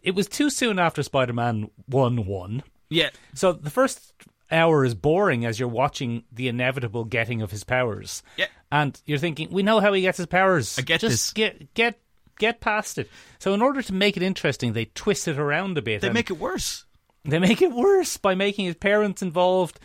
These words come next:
Speaker 1: Just let it be a thing that happens.
Speaker 2: Let it be a fucking thing that happens.
Speaker 1: Let it be a thing that happens.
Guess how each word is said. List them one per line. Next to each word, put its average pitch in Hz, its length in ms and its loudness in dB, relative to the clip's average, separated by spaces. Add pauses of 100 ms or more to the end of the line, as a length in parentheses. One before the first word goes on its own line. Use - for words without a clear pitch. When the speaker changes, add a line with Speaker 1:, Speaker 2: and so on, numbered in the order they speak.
(200)
Speaker 1:
Just - 240 -2
let 220 340 2
it 208 180 -6
be 196 200 2
a 170 60 2
thing 185 240 0
that 175 120 2
happens. 151 460 -2
Speaker 2:
Let 381 140 -2
it - 60 -10
be 381 120 0
a 370 80 -2
fucking 339 320 -8
thing 339 220 -6
that 320 100 -4
happens. 294 680 -4
Speaker 1:
Let 254 300 4
it - 80 -8
be 277 100 2
a 269 60 2
thing 262 160 2
that 254 100 0
happens. 247 480 0